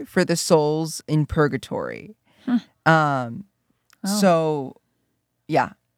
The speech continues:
Speaker 1: And so the, the role of the animero is to sort of, um, console those, um,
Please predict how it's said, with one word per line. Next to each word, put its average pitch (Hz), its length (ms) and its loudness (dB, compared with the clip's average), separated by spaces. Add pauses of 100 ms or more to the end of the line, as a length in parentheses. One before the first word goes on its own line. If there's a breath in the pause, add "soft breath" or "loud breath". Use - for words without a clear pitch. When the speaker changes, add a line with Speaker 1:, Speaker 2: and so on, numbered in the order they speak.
(140)
Speaker 1:
And 147 160 -2
so 160 120 0
the, 147 140 0
the 139 160 0
role 165 320 4
of 151 220 0
the 160 80 -2
animero 147 600 0
is 143 180 -6
to 147 100 -8
sort 139 260 -4
of, 139 300 -4
um, 135 400 -8 (400)
console 147 720 -2
those, 135 720 -4
um, 135 580 -12